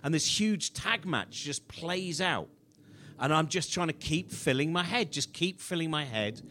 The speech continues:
and so that I can find out new, different, wonderful things. You know, I read Charles Darwin, but I don't feel that I need to just sit there with On the Origin of Species, just continually reading and reading and reading. I'll suddenly find out something about an orangutan, and that's all I need to know for that particular day.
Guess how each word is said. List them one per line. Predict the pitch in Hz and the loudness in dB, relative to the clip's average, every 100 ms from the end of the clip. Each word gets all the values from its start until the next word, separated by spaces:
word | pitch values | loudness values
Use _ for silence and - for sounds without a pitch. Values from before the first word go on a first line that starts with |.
| - - - | -18 -18 -8
and | 131 | -4
so | - 135 | 0 2
that | 147 | 2
I | 147 | -4
can | 131 143 | -6 -8
find | - 123 117 | -4 -2 0
out | 123 127 | 0 0
new, | 117 113 131 | 0 2 0
different, | 135 123 - 143 143 | 0 -6 -4 -10 -4
wonderful | 117 113 120 160 | -2 -2 -4 -6
things. | 147 240 180 92 - - - | -4 -4 -4 -6 -12 -18 0
You | 180 | 4
know, | 151 | 4
I | |
read | 143 160 165 | 4 4 2
Charles | - 156 147 - | 2 2 2 4
Darwin, | 214 214 123 | 4 6 4
but | 139 | 2
I | |
don't | 143 170 | 0 0
feel | 131 170 | 0 -2
that | 151 | 0
I | 147 | 0
need | 151 156 | 2 0
to | 131 | 0
just | 139 - | -2 -2
sit | 196 147 | -2 -2
there | 143 | 0
with | 147 | 2
On | 151 | 4
the | 151 | 6
Origin | 139 135 120 | 4 2 -2
of | 127 | -6
Species, | 165 160 135 127 - - | -4 -4 -4 -6 -10 -4
just | 180 - | -2 0
continually | 165 - 196 196 156 135 | -2 2 4 4 4 4
reading | 165 190 151 151 | 6 4 4 4
and | 160 | 6
reading | 175 147 143 | 6 6 2
and | 143 | 6
reading. | 269 262 202 240 214 - - | 6 8 6 4 -4 -14 0
I'll | 156 | 0
suddenly | - 208 180 156 | 4 4 2 -2
find | 175 165 151 | 0 2 4
out | 143 - | 2 6
something | 262 262 226 202 | 6 6 2 4
about | 160 165 | 6 6
an | 156 | 6
orangutan, | 165 220 233 - 233 233 226 - | 8 8 8 2 4 4 2 -2
and | - 196 | 0 6
that's | 233 - 220 | 6 6 6
all | 202 | 8
I | 175 | 8
need | 196 196 | 6 2
to | - | 2
know | 180 180 175 151 - | 6 8 8 6 2
for | 170 | 2
that | 143 185 - | 6 6 4
particular | - - - 160 143 | 0 0 2 0 -2
day. | 123 139 101 | 4 4 4